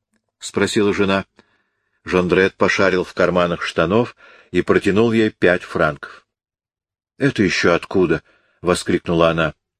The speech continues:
«А тот лобанчик, что дал утром сосед», — с важным видом ответил Жондрет и прибавил: «Знаешь что? Надо бы принести сюда два стула». «Зачем?» «Чтобы было на чем сидеть».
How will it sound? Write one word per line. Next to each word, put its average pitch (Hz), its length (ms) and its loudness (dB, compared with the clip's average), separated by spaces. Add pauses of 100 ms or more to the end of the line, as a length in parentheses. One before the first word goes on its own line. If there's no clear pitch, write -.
(640)
«А 208 160 -4
тот 180 300 0
лобанчик, 123 800 0 (440)
что - 280 -2
дал 135 280 0
утром 120 360 0
сосед», — - 640 -2 (540)
с - 140 -14
важным 92 420 2
видом 90 360 0
ответил 87 520 0
Жондрет 85 460 0
и - 20 -2
прибавил: 82 520 0 (440)
«Знаешь 131 340 -2
что? 85 340 -2 (640)
Надо 151 280 0
бы 160 120 2
принести 139 540 0
сюда 135 520 0
два 90 420 0
стула». 98 540 -2 (840)
«Зачем?» 82 500 0 (500)
«Чтобы 180 360 2
было 175 280 4
на 165 120 0
чем 147 260 0
сидеть». - 800 -4